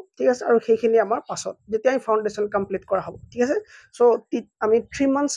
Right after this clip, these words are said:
আমি কি কৰিম, ফাউণ্ডেশ্যনছত টাইম দিম, ঠিক আছে? আৰু বাকী থ্ৰী মান্থছ আমি কি কৰিম, আমাৰ মক টেষ্ট হওক, যিখিনি আমাৰ প্ৰিভিয়াছ ইয়াৰ কুৱেশ্যন পেপাৰ হওক, ঠিক আছে? চ' নেশ্যনেল ৱাইজ মই যিমানবিলাক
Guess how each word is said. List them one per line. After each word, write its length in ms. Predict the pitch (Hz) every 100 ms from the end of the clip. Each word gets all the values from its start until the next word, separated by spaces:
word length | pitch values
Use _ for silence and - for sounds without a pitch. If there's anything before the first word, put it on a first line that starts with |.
| -
আমি 180 | 233 233
কি 60 |
কৰিম, 220 | 233 262 370
ফাউণ্ডেশ্যনছত 640 | - 220 208 220 220 - 240 _ _ _ _ _ -
টাইম 180 | 226 226
দিম, 160 | 311 - _ _ _ 247
ঠিক 80 |
আছে? 180 | 254 339 339
আৰু 140 | - 220
বাকী 300 | 202 196 277
থ্ৰী 140 | 269 262
মান্থছ 200 | 262 -
আমি 120 | 214 214
কি 80 | 208
কৰিম, 180 | 240 440
আমাৰ 220 | 214 208 208 208
মক 240 | 214 208 -
টেষ্ট 300 | 220 - 233
হওক, 120 | - _ _ _ _ _
যিখিনি 300 | 208 208 214
আমাৰ 240 | 214 208 208 208 _
প্ৰিভিয়াছ 360 | 233 202 214
ইয়াৰ 200 | 214 208
কুৱেশ্যন 260 | 214 190 208
পেপাৰ 220 | 220 240
হওক, 140 | 240 370 _
ঠিক 140 | 220
আছে? 160 | 214 330 - _
চ' 200 | - 233 - _
নেশ্যনেল 360 | 220 214 277 302
ৱাইজ 260 | 269 285 - - -
মই 200 | 226 226 - _ _
যিমানবিলাক 500 | 220 233 240 240 254